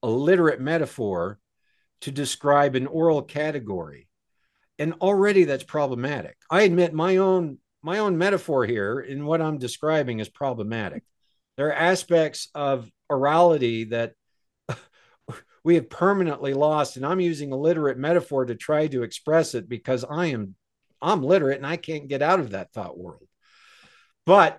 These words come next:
I have gone back and tried to reconstitute certain,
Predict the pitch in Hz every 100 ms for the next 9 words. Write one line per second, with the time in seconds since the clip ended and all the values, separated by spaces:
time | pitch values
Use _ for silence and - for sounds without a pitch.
0 | _ - 170 156 165 160 147 147 127 185
1 | 269 240 175 170 170 - _ 151 156 156
2 | 156 - _ - 190 208 180 160 180 240
3 | - 190 180 - 160 - 165 156 - -
4 | 226 262 190 170